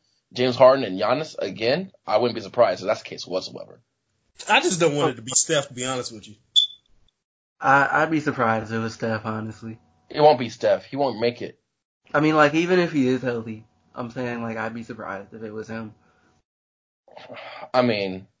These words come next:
Speaker 1: the fact he's the first umani-, unanimous M V P of all time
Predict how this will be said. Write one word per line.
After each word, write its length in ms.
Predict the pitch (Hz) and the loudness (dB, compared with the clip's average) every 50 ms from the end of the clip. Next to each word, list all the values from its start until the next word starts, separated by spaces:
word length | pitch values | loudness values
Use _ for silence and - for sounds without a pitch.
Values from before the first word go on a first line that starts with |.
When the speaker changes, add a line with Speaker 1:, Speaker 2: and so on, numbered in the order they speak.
| _ _ _ _ _ _ _ _ _ _ _ - | _ _ _ _ _ _ _ _ _ _ _ -16
Speaker 1:
the 80 | - 113 | -10 2
fact 260 | - 156 151 147 - | 4 4 4 4 2
he's 120 | 139 127 | -6 -6
the 80 | 113 104 | -6 -6
first 500 | - - 120 113 107 - - - - _ _ _ _ _ _ _ _ _ 98 | -6 -4 -4 -4 -4 -6 -12 -18 -20 _ _ _ _ _ _ _ _ _ -14
umani-, 420 | 110 110 110 110 110 110 107 110 - - | -10 -6 -2 -2 -2 -2 -4 -8 -10 -10
unanimous 480 | 113 110 107 107 113 110 101 95 - | -6 -4 -2 -2 -2 -2 -4 -6 -8
M 160 | - 107 107 | -8 -10 -8
V 120 | 101 98 92 | -8 -10 -10
P 440 | 87 - - 110 104 98 92 92 - _ - _ _ - | -12 -12 -12 -10 -8 -8 -10 -10 -12 _ -20 _ _ 0
of 160 | - 104 - - | 0 0 2 4
all 180 | 98 107 101 98 | 4 4 4 2
time 480 | - - 110 107 90 71 76 95 101 | 0 0 0 0 0 0 -4 -10 -14